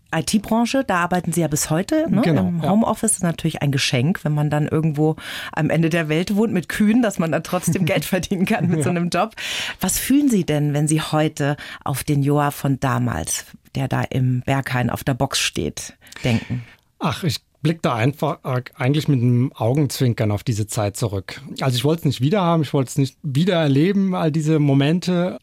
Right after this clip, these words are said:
Speaker 2: aber es war alles gut so, wie es war. Und ich glaub, das war auch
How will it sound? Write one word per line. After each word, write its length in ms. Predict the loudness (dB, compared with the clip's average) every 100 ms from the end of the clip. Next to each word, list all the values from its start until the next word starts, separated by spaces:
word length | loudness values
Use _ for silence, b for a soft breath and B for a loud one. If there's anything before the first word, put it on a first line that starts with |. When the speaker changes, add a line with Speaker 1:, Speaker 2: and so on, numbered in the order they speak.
| _
Speaker 2:
aber 680 | -2 0 2 2 2 0 -2 -10
es 180 | -4
war 100 | -2
alles 240 | 0 -2 -2
gut 180 | -4 0
so, 140 | 0
wie 60 | 0
es 100 | 0
war. 320 | 0 0 -4
Und 120 | -6
ich 100 | -4
glaub, 160 | -4 -4
das 160 | -4
war 240 | 0 0 -2
auch 160 | -6